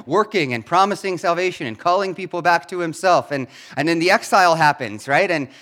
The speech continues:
again, God's people, we recognize they're in rebellion, but in the verses we just read, what God does is he comes and he says, "I want to redeem you and restore you and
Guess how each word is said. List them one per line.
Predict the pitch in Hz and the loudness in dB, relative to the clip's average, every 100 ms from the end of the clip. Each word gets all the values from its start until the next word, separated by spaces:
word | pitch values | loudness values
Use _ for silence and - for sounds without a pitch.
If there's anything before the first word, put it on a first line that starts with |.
| - | -8
again, | 131 165 | -4 -2
God's | 127 131 - | 0 -2 -2
people, | 151 156 180 | -8 -4 -4
we | 170 | 0
recognize | 165 196 170 175 156 127 | 2 0 -2 -4 -2 -4
they're | 147 | -6
in | 160 | -4
rebellion, | 170 160 180 180 131 | -4 -2 0 0 -2
but | 131 | -2
in | 156 | -2
the | 175 | -2
verses | 175 214 208 208 | -2 -4 -6 -10
we | 180 | -8
just | 185 202 | -8 -4
read, | 202 | -2
what | 147 | 0
God | 135 185 | 2 2
does | 175 156 147 | 0 -4 -6
is | 127 | -10
he | |
comes | 113 202 214 175 127 | -6 0 0 0 -4
and | 131 135 | -6 -8
he | |
says, | 120 151 131 | -6 -6 -6
"I | |
want | 135 139 - | -4 -6 -2
to | 135 113 - - | 0 0 -4 -16
redeem | - 139 143 254 247 | -8 -6 -2 -2 0
you | 180 127 | -2 -2
and | 110 | -2
restore | 117 123 - 208 202 | -4 -8 -4 -4 -4
you | 220 156 117 | -4 -4 -4
and | 98 | -6